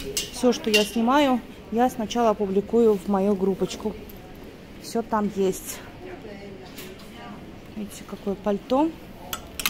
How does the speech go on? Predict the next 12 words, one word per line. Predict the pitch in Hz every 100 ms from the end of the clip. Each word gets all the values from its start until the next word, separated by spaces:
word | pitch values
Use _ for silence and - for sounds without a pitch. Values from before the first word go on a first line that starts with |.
| - - - -
Все | - 240
цены | - - 240 294 269
я | 208
там | 208 233
показывала. | 226 220 196 185 175 180 180
Так | 180 208 208
что | - 240 233 - - - - - - - - - - - - - - - - - - - - - -
это | 202
я | 226
просто | 220 220 -
так | 202
зашла | 190 220 - 302